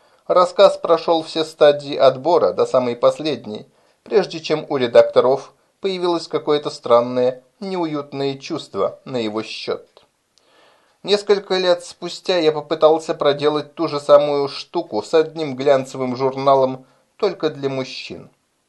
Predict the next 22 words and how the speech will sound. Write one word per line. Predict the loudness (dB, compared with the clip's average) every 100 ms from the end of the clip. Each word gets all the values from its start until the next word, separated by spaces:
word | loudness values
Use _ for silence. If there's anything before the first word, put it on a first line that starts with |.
| _ _ _ _ -4
Рассказ | 2 2 4 0 0
был | -2 -2 2
о | 2
межпланетном | 2 -2 0 0 2 0 0 -2 -2 2
борделе, | 2 0 -4 -4 -4 -8 -12 _ _ _
в | _
котором | -2 0 2 -2 -4
шлюхами | -6 -6 -4 -6
служили | -6 -6 -6 -4 0
роботы, | 0 2 0 -2 -6 -12 _
изготовленные | -14 -6 0 0 0 -2 -4 -4 -4 -6 -8
не | -6 -4
людьми. | -4 -6 -8 -10 -12 _ _ _ _ _ _ _
Рассказ, | 0 0 2 0 0 -10 _
несомненно, | -10 -8 -2 0 0 -2 -2
был | -2 -4
порнографическим | 2 2 2 0 2 2 0 -10 -12 -10 -10 -10 _ _ _ _ _ _
в | 2
самом | 6 6 4 0 -8
прямом | -2 0 4 2 2
смысле | -6 -4 -4 -2 -2 -2 -6
слова. | 2 4 4 -2